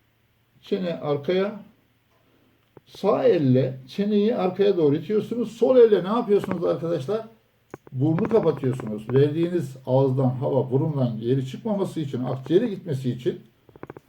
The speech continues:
sol elle de burnu kapatıyoruz. Ve derin bir nefes alıp veriyoruz.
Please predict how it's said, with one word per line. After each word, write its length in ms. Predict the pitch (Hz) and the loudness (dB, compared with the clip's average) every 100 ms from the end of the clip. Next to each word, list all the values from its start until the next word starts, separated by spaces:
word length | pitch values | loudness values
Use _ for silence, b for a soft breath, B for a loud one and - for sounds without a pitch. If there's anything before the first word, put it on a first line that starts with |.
| - | -20
sol 400 | - - 214 269 | -20 0 4 4
elle 420 | 208 175 156 147 | 2 0 4 6
de 280 | 139 247 - - _ _ _ _ _ _ - | 6 2 0 -12 _ _ _ _ _ _ -10
burnu 220 | 143 240 | -4 -2
kapatıyoruz. 640 | 135 127 - 92 - _ - b b b b - | -2 -4 -6 -12 -18 _ -20 b b b b -4
Ve 120 | 214 | 0
derin 280 | 233 285 262 | 0 0 0
bir 80 | 185 | 2
nefes 340 | 214 226 151 | 4 4 6
alıp 400 | 156 180 240 - _ _ _ _ _ _ _ _ _ _ _ _ _ _ _ - _ _ _ - 196 | 4 6 4 0 _ _ _ _ _ _ _ _ _ _ _ _ _ _ _ -20 _ _ _ -6 0
veriyoruz. 520 | 185 156 113 - | 2 2 0 -4